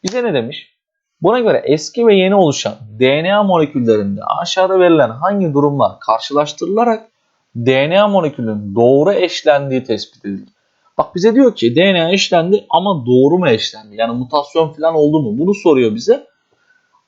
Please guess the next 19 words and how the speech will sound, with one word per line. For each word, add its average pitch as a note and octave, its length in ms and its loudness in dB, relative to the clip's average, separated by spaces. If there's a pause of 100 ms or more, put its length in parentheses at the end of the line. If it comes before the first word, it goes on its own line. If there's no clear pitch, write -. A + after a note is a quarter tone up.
(120)
Altıncı A3+ 440 -2
sorumuza E3+ 480 0
bakalım C#3 380 -2
hemen A#2 220 -4
A B2 140 2
seçeneğine. A2+ 600 -12 (640)
Deoksiriboz G3+ 640 0
şeker E3+ 340 0
sayısı. - 420 -12
Şimdi F#3+ 240 -2
arkadaşlar B2+ 540 -2
bak A2 140 -10
bu C3+ 140 0 (200)
doğru C#3 220 4
eşlendiğini D#3+ 720 -2
verir F#3 240 2
mi E3+ 180 0
bana? D3 340 -2 (220)
Vermez. C#3 600 0